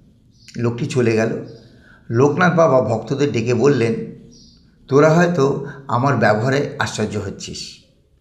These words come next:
কিন্তু লোকটির গুণের কথা জানিস না। লোকটি টাকার লোভে মেয়েটাকে জলে ফেলে দিতে চাইছে, বরপক্ষের কাছ থেকে মোটা টাকা চাইছে। যে সবচেয়ে বেশি টাকা দেবে,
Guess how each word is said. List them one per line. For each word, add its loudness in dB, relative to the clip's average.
কিন্তু -2
লোকটির 0
গুণের 0
কথা 0
জানিস -4
না। -10
লোকটি 2
টাকার 2
লোভে 4
মেয়েটাকে 4
জলে 4
ফেলে 0
দিতে -4
চাইছে, -4
বরপক্ষের 2
কাছ 2
থেকে 0
মোটা 2
টাকা 0
চাইছে। -2
যে 2
সবচেয়ে 2
বেশি -2
টাকা 0
দেবে, -2